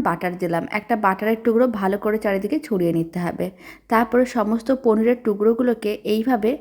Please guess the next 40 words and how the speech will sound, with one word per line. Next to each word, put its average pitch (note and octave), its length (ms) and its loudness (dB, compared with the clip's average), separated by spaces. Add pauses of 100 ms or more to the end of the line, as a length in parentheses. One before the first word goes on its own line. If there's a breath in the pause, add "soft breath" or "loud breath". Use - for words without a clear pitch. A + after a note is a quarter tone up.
(360 loud breath)
ফ্রাইং A3+ 320 2
প্যানের B3+ 300 2
মধ্যে B3 320 2
দিয়ে F3 220 0
দিতে G3+ 280 -2
হবে A3+ 280 0 (120)
আর F3+ 160 0 (120)
পনিরের G3 400 0
টুকরোগুলোকে G3 600 -2 (120)
উল্টে A3 320 0
পাল্টে A3 360 -2 (100)
লাল F3 200 2
লাল F3+ 220 -2
করে C4 140 2 (120)
ভাজতে F3 320 -6
হবে। - 300 -4 (600 loud breath)
এতে A#3+ 280 2 (120)
স্যান্ডউইচটা A3+ 520 -2
খেতে A#3 260 0 (100)
অনেক G#3 240 -2 (100)
বেশি G3 220 -2 (100)
ভালো E3 160 0
লাগবে। D#3+ 360 -2 (400 soft breath)
আপনারা G#3+ 380 2
চাইলে B3 240 2
পনিরগুলোকে A3+ 500 0 (120)
নাও F#3+ 260 0
ভাজতে A3+ 360 0
পারেন, A#3 220 2 (100)
আর F#3 140 -2
না F#3 120 -2
হলে F#3+ 160 0
এইভাবে G3+ 260 0
হালকা G3 360 -4
করে E4 240 0
ভেজেও F#3 300 2 (100)
নিতে D#3+ 180 -4
পারেন। D#3+ 280 -4 (1160)
উল্টে A#3+ 320 2
পাল্টে C4 340 0